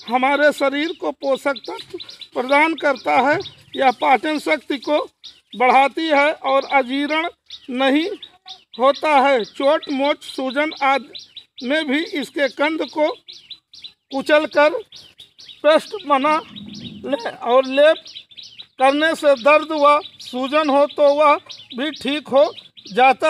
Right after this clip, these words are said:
है। यदि पैर के नीचे तलुओं में जलन होती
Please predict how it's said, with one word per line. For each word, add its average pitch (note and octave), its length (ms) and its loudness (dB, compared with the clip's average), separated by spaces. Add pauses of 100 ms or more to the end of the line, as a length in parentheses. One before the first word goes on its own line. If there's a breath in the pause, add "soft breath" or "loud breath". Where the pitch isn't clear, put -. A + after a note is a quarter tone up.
(100)
है। D4 180 4 (240)
यदि C4 320 0
पैर D4+ 320 4
के D#4 200 -4 (440)
नीचे C#4 480 -4 (500)
तलुओं D4 400 0
में D#4 200 -2 (320)
जलन C#4+ 340 2
होती C4+ 480 -2